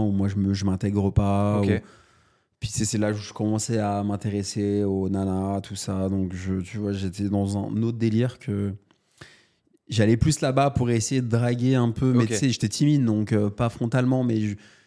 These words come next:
Speaker 1: j-, j'étais moins focus sur
Speaker 2: Des
Speaker 1: les
Speaker 2: jeux de
Speaker 1: cours.
Speaker 2: regard, des
Speaker 1: Ouais,
Speaker 2: ok.
Speaker 1: voilà, c'est un peu cette période-là,
Speaker 2: Ok,
Speaker 1: un
Speaker 2: je
Speaker 1: peu
Speaker 2: vois.
Speaker 1: à la con, tu vois. Et, euh, et bref, et, euh, bah, je plonge un peu dans le truc. Tu sais, quand tu, quand tu décroches, en fait, bah, t'as plus envie de te battre à un moment quand ça
Speaker 2: Ok.
Speaker 1: marche pas, puis tu sens que les profs, ils t'aident pas. Enfin, je sais pas, tu vois, t'es dans un mauvais mood, quoi.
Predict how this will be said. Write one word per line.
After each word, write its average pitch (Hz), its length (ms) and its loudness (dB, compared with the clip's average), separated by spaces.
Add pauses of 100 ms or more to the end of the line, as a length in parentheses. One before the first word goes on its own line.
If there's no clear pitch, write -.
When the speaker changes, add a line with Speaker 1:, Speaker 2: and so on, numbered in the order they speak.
(180)
Speaker 1:
j-, 110 180 -2
j'étais 104 280 2
moins 135 240 4
focus 135 340 -4
sur 110 140 0
Speaker 2:
Des - 20 4
Speaker 1:
les 104 60 4
Speaker 2:
jeux 120 80 4
de 110 60 -2
Speaker 1:
cours. 110 80 4
Speaker 2:
regard, 117 480 0
des 110 100 -4
Speaker 1:
Ouais, 127 180 4
Speaker 2:
ok. 123 60 0
Speaker 1:
voilà, 113 260 2
c'est 104 140 -6
un 101 100 -2
peu 117 100 -4
cette 101 220 -4
période-là, 85 280 -4
Speaker 2:
Ok, 87 100 0
Speaker 1:
un 87 80 2
Speaker 2:
je 85 60 -4
Speaker 1:
peu 107 40 -6
Speaker 2:
vois. 95 100 -2
Speaker 1:
à - 40 0
la 87 80 0
con, 87 160 -6
tu - 120 -10
vois. - 140 -12 (120)
Et, 90 140 -2
euh, 85 140 -2 (720)
et 92 80 2
bref, 101 480 2
et, 90 160 2
euh, 87 320 0
bah, 90 100 0
je - 120 -2
plonge 120 280 4
un 113 80 4
peu 120 160 0
dans 104 160 2
le 95 60 0
truc. 131 360 0
Tu - 80 -12
sais, - 80 0
quand 95 160 -4
tu, - 140 -14
quand - 140 -8
tu - 120 -8
décroches, 98 460 0
en 95 60 -2
fait, 110 240 -2
bah, 92 220 0 (520)
t'as 92 120 0
plus - 160 2
envie 101 180 -2
de 101 60 -16
te - 100 -4
battre 117 280 0
à 101 40 0
un - 20 2
moment 101 240 0
quand 95 220 -6
ça 104 80 -6
Speaker 2:
Ok. 92 100 0
Speaker 1:
marche 107 160 -4
pas, 107 360 2
puis - 120 -12
tu - 100 -18
sens 98 200 -6
que - 120 -6
les 92 140 0
profs, - 340 -8
ils - 40 -20
t'aident 90 180 -6
pas. 101 120 -2
Enfin, 113 120 -2
je 113 80 0
sais 135 80 2
pas, 120 140 2
tu - 80 -14
vois, 120 120 -2
t'es - 120 -12
dans 107 200 2
un 110 40 4
mauvais 113 240 2
mood, 143 200 0
quoi. 90 200 -4